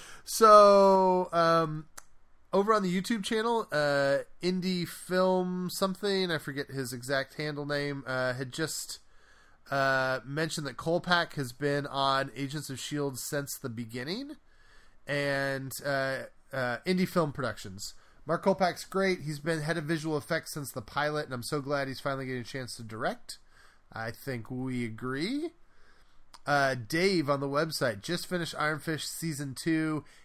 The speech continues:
and I think I agree with Adam. I'm excited for season three now."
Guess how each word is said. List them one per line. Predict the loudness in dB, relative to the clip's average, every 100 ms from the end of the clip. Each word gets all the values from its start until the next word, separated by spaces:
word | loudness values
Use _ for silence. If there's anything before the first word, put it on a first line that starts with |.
| -12
and | -2
I | -2
think | 0 -2 0
I | -2
agree | -2 -2 -2 0
with | -2 -4
Adam. | -2 0 0 -2 -4
I'm | -8
excited | -8 -8 -2 0 0 -4
for | -6
season | -10 -6 -6 -6 -10
three | -12 -14 -10 -8 -8 -8
now." | -14 -18 -20 -20 -20